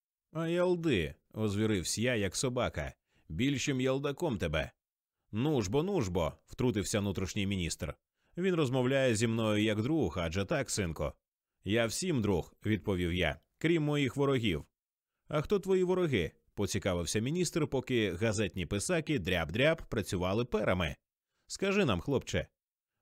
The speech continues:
«Мої вороги всі ті, хто завдає мені шкоди», пояснив я. «Чудово», сказав нутрмін – і сів до мене на ліжко. «Я і наш уряд хочемо, щоб ти ставився до нас як до друзів. А тож, друзів,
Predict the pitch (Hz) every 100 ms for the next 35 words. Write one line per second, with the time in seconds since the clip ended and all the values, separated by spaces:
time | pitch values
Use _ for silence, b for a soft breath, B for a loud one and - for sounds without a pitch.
0 | - 107 139 147 143 131 147 131 - 123
1 | - 147 - 120 117 107 127 139 131 127
2 | 117 - 170 131 82 71 _ - 95 87
3 | - 90 80 85 71 - _ _ _ _
4 | - - 196 120 82 71 - - - 107
5 | 92 92 87 110 90 95 123 185 185 b
6 | b b 214 190 208 185 143 110 127 110
7 | 107 120 101 - 76 - _ _ _ _
8 | 90 113 120 110 95 85 147 190 123 -
9 | 185 180 170 156 127 135 - 143 165 139
10 | 123 131 135 - 110 98 95 131 - 104
11 | 95 107 95 160 160 98 73 - _ _
12 | _ - 80 131 175 113 87 214 165 101
13 | 73